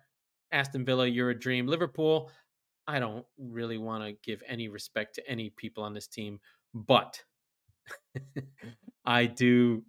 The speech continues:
uh, I do have a lot of respect for Alisson. You drive me crazy.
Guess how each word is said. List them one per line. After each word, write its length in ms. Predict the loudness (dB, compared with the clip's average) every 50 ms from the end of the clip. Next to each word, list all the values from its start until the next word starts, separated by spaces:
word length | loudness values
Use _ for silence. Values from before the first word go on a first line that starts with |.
| _ _
uh, 360 | -4 -2 -2 0 -2 -2 -4 -6 -4 -4
I 100 | -4 -4
do 280 | -2 -2 -2 -2 -2
have 200 | -2 -2 -4 -4
a 40 | -4
lot 200 | -4 -2 -2 -4
of 60 | -4 -6
respect 400 | -8 -8 -6 -4 -4 -4 -4 -8
for 100 | -12 -12 -10
Alisson. 460 | -10 -8 -8 -10 -10 -10 -10 -12 -12 -14 -20 -20 _ _
You 120 | -2 -2 0
drive 280 | 4 6 6 6 6
me 80 | 4 0
crazy. 540 | -2 -2 -2 -2 -2 -2 -4 -6 -8 -10